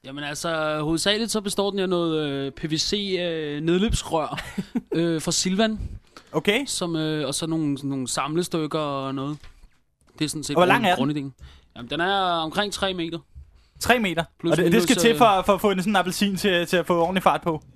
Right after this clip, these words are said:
Speaker 1: Jamen, det skal der til, det er helt sikkert. Det, øh,
Speaker 2: Okay.
Speaker 1: det kræver det.
Speaker 2: Okay.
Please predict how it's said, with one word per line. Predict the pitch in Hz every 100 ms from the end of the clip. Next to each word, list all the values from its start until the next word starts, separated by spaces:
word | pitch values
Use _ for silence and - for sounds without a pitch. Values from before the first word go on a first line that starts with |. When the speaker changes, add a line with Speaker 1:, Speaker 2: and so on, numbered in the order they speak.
| -
Speaker 1:
Jamen, | 143 127
det | 170
skal | 175 226
der | 175
til, | 156 165
det | 190
er |
helt | 180 170
sikkert. | 156 151 135 -
Det, | 156
øh, | 185 175 160 147
Speaker 2:
Okay. | 175 170
Speaker 1:
det | 175
kræver | 165 139 160
det. | 165 - - _ -
Speaker 2:
Okay. | 180 170